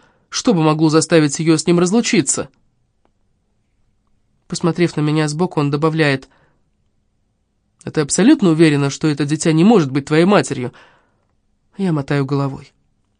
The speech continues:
Года два назад, когда мама скончалась, я оформляла документы на наследство.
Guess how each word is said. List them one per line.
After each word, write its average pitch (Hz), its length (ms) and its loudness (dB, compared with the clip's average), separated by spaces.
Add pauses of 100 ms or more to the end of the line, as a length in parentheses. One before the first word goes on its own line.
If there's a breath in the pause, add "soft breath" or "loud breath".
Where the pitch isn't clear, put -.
(920)
Года 190 260 0
два 190 180 2
назад, 196 280 2
когда 151 260 -2
мама 165 220 2
скончалась, 156 600 -4 (680 soft breath)
я 180 200 2
оформляла 196 380 0
документы 214 460 0
на 165 100 2
наследство. 160 600 0